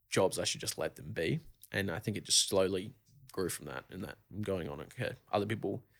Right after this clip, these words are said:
do give a shit." I think that's where it starts. I think the good intention of business owners when they start out is like, "Well, no one's gonna care as much as, like, I care, or no one does the job that I do because I wanna do this little thing perfectly and I care about this little bit."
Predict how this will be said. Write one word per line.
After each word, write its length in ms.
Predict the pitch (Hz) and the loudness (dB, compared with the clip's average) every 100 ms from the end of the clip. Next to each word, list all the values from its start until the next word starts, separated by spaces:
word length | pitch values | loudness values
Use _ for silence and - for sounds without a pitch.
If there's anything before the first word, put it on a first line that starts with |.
| _ _ _ - | _ _ _ 4
do 140 | 110 | 4
give 180 | 95 101 | 6 4
a 60 | 107 | 4
shit." 220 | - 135 | 6 6
I 60 | 120 | 4
think 160 | 110 | 2
that's 180 | 87 - | 0 2
where 260 | 95 85 - - _ _ _ _ | 4 4 2 -8 _ _ _ _
it 140 | - - | 4 6
starts. 480 | - 85 104 - - | 8 8 6 4 -6
I 20 | |
think 200 | - 98 | -4 -4
the 40 | 92 | -2
good 180 | 110 98 | 0 0
intention 440 | 101 104 107 - | 0 -4 -2 -4
of 160 | 98 - _ | -6 -10 _
business 280 | 104 107 - | -4 0 2
owners 200 | 101 101 | 2 0
when 80 | 101 | -2
they 80 | - | 0
start 240 | - 101 | 2 2
out 160 | 101 - | 2 2
is 80 | |
like, 180 | 85 - - _ _ _ _ _ _ - | 0 0 -6 _ _ _ _ _ _ -10
"Well, 100 | 104 | 2
no 120 | 104 | 8
one's 140 | 131 113 | 10 10
gonna 140 | 92 | 4
care 220 | - 95 | 4 2
as 100 | 80 | 2
much 180 | 85 73 | -2 -6
as, 80 | - | -10
like, 160 | - | -8
I 140 | - 113 | -2 -2
care, 380 | - - 101 69 | -2 0 0 0
or 140 | - - - | -4 -10 -4
no 120 | 107 | 2
one 100 | 110 | 2
does 180 | 98 95 | 2 0
the 80 | 104 | -2
job 180 | - - | -2 -2
that 80 | 92 | 0
I 160 | 92 - _ _ - | 0 -2 _ _ -2
do 160 | 95 | -2
because 220 | 107 - | -2 -2
I 100 | 95 | 6
wanna 200 | 104 101 | 6 6
do 140 | 101 95 | 2 0
this 160 | 80 | 0
little 160 | - 104 | 0 -2
thing 300 | - 95 - | -4 -4 -4
perfectly 420 | - 101 - - 98 | 0 0 0 -4 -4
and 100 | 113 | -4
I 100 | 107 | -4
care 180 | 101 | -2
about 160 | 101 - | 0 -2
this 140 | 104 | -2
little 160 | - 101 | -2 -4
bit." 240 | 95 98 | -4 -4